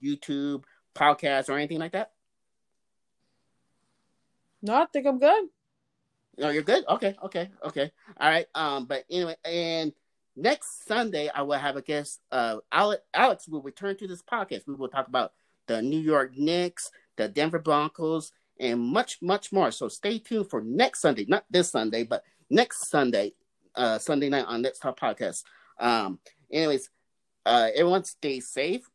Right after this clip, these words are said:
Speaker 1: Um, be precautioned regarding this. You know, we have this crazy going on with this whole coronavirus, so stay safe. Follow the guidelines or anything like that. Um, have a good day. Have a good rest of good this, uh,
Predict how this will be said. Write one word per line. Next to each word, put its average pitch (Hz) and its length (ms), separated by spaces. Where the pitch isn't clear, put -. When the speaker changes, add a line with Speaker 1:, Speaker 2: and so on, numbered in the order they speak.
Speaker 1:
Um, 95 560
be 139 140
precautioned 156 600
regarding 147 280
this. 139 180
You 143 120
know, 135 140
we 127 100
have 110 140
this 113 160
crazy 131 340
going 131 220
on 123 160
with 120 100
this 120 120
whole 120 240
coronavirus, 135 800
so 117 160
stay 131 280
safe. 131 340
Follow 135 200
the 131 100
guidelines 131 720
or 120 240
anything 127 340
like 123 140
that. 135 240
Um, 107 500
have 127 160
a 120 40
good 143 260
day. 139 260
Have 139 160
a 131 40
good 120 140
rest 139 180
of 131 60
good 131 220
this, 139 240
uh, 110 280